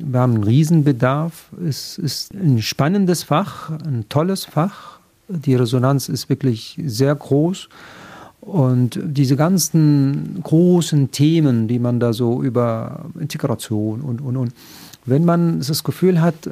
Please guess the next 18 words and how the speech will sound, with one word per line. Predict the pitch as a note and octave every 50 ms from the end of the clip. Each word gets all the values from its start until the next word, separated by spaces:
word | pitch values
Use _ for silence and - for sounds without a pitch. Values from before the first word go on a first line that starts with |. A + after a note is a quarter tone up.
| -
man | - D3+ - F3 E3 D#3 C#3+ C#3 C#3 C#3 C3+ C3 C#3 C#3+
gestaltet | A#2+ B2+ - - - E3+ F3 F#3 E3+ - - A2+ -
sie | - - B2+ B2 A#2+ A#2+ C3
im | C#3 D#3+ E3+ E3 C#3 B2 A#2+ A2+ A2
Kleinformat, | - C#3+ C#3 D3 D3+ C#3+ - - B2 A2+ A2+ A2+ A2 A2 A2 G#2 -
im | B2+ B2
Unterricht | D3 C#3+ C#3+ C#3 - A#2+ G#2 F2+ G#2+ A2 A#2 - - - - - - C#3+ D3+ -
und | - E3+ D3 B2+ A#2 A2+ A2 A2 -
schafft | - - B2+ A#2+ - - - -
damit | C3 A#2+ A2+ A2 A#2 A2+ - _ _
eine | B2+ A2+ A2
gemeinsame | G#2+ A2 A2+ A#2+ A#2+ A2+ A2 A2 G#2 G#2+ G#2
Zukunft, | - - C3+ A#2+ - - B2 A#2+ A#2+ - - - - - - - - - - - - _ _ _
es | - B2 - -
ist | B2 -
ein | C3+ C#3
unbeschreibliches | D3+ C3+ B2+ B2 - - - A2+ A2 A2+ A2+ G2+ A2 G#2 -
Gefühl. | - G2+ - - G2+ F#2+ F#2